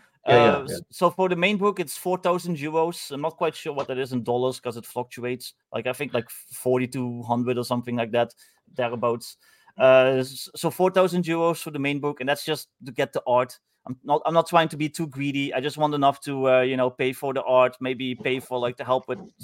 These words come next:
Speaker 2: uh, some layout and stuff. Then the first stretch goal is five thousand. Second stretch goal is six thousand. Uh, the adventure stretch goal, I put at eight thousand.
Speaker 1: Mm-hmm.
Speaker 2: And then I have a fourth stretch goal, which is kind of for, like,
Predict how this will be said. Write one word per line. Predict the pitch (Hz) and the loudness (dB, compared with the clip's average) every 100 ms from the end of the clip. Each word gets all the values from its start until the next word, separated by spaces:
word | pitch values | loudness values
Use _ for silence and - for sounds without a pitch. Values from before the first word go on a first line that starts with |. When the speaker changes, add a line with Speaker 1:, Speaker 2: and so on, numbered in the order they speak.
| - | -6
Speaker 2:
uh, | 123 120 | -2 -2
some | 113 123 | -4 -6
layout | 120 123 117 117 | -2 -2 -2 -2
and | 117 | -6
stuff. | - 120 - - - - - - - - - | -4 -4 -4 -8 -6 -6 -6 -8 -10 -14 -6
Then | 139 | -4
the | 143 | -2
first | - 165 160 | 2 2 2
stretch | 170 160 - | 2 2 2
goal | 160 147 | 0 0
is | - | 2
five | 143 143 | 4 4
thousand. | - 143 139 135 135 131 | 2 2 2 -2 -6 -6
Second | 147 - 139 151 | -14 -8 -6 -6
stretch | 143 139 135 - | -6 -4 -4 -4
goal | 135 | -6
is | 123 | -6
six | - 127 - | -6 -8 -4
thousand. | 123 120 117 120 123 _ _ _ - | -2 -2 -2 -6 -8 _ _ _ -2
Uh, | 123 123 | -2 -2
the | 120 | -4
adventure | 131 120 147 147 139 | -4 0 -2 -2 -12
stretch | - 139 135 - - | -4 -4 -4 -10 -6
goal, | 139 - | -4 -4
I | 123 | -6
put | 143 123 | -6 -6
at | 123 | -6
eight | 139 143 | -8 -6
thousand. | 165 156 143 156 156 - _ _ _ | -2 -2 -4 -8 -8 -14 _ _ _
Speaker 1:
Mm-hmm. | - | -6
Speaker 2:
And | 95 | 2
then | 160 | 6
I | 160 | 8
have | 156 147 | 8 6
a | |
fourth | - 156 156 | 2 4 4
stretch | - 160 156 | 4 2 2
goal, | - 160 156 | 0 -2 0
which | 139 | 0
is | 135 | -2
kind | - 139 135 | 0 2 2
of | 131 | -2
for, | 135 127 | 0 2
like, | 127 117 | 4 2